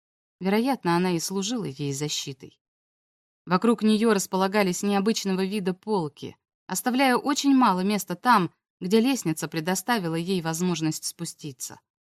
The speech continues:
Полки были заставлены длинными рядами кубиков, пульсирующих радужной смесью цветов, которая больно резала глаза почти с такой же силой, как недавний ментальный поток,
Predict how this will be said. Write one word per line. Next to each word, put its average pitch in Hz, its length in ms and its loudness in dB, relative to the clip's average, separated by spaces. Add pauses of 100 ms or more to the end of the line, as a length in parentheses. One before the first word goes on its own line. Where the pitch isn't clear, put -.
(460)
Полки 254 320 2
были 220 240 2
заставлены 196 800 2
длинными 214 420 2
рядами 202 400 0
кубиков, - 800 -8 (420)
пульсирующих 247 880 2
радужной 220 540 4
смесью 175 500 -2
цветов, 156 720 -8 (340)
которая 254 380 2
больно 262 400 4
резала 214 380 0
глаза 190 420 0
почти - 320 -6
с - 60 -4
такой 214 300 -2
же 180 120 -2
силой, 180 540 -2 (300)
как 220 200 -6
недавний 220 480 2
ментальный 202 500 0
поток, 214 600 -4